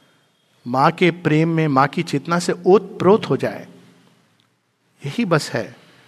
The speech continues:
बाकी सब माँ करती हैं समय के साथ। Time is the last aid, four aids में से, और वो सारे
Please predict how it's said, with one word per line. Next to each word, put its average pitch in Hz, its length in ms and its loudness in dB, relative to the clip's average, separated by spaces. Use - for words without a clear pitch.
बाकी 123 280 0
सब 151 440 -2
माँ 135 160 0
करती 135 420 -2
हैं 143 280 -2
समय 127 340 -2
के 127 140 -4
साथ। 127 300 2
Time 139 340 2
is 131 120 -14
the 123 80 -2
last 127 380 2
aid, 131 220 0
four 127 440 -6
aids 127 300 -4
में 120 100 -6
से, 180 280 -10
और 131 340 4
वो 151 580 0
सारे 185 840 2